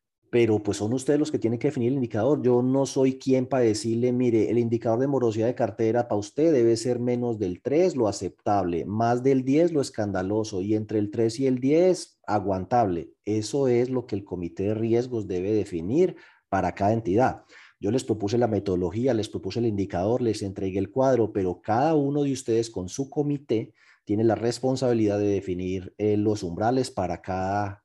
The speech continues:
eh, entidad. Si un indicador queda en rojo frente al apetito, la junta tiene que actuar con el plan de contingencia, claro, claro. Eh, pues el plan de contingencia es indicador de calidad de cartera. Yo dije,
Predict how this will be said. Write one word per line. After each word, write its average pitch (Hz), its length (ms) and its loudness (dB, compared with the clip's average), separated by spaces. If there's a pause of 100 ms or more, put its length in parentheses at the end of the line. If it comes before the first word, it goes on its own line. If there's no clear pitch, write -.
eh, 98 480 -2
entidad. 117 760 0 (1300)
Si 151 140 4
un 165 80 8
indicador 170 380 2
queda 175 160 4
en 170 80 0
rojo 165 200 4
frente 143 300 2
al 123 100 6
apetito, 143 800 2
la 131 160 4
junta 123 260 0
tiene 151 220 2
que 147 80 0
actuar 135 240 0
con 139 160 -2
el 107 80 0
plan 107 220 -2
de 123 100 -2
contingencia, 110 680 -4
claro, 85 640 -8 (240)
claro. 85 540 -6 (380)
Eh, 101 500 2 (260)
pues 98 200 -4
el 95 120 -2
plan 92 140 -4
de 120 80 0
contingencia 110 640 0
es 123 300 2 (440)
indicador 135 480 2
de 156 100 2
calidad 131 260 4
de 139 80 0
cartera. 104 560 -2
Yo 117 160 0
dije, 107 400 0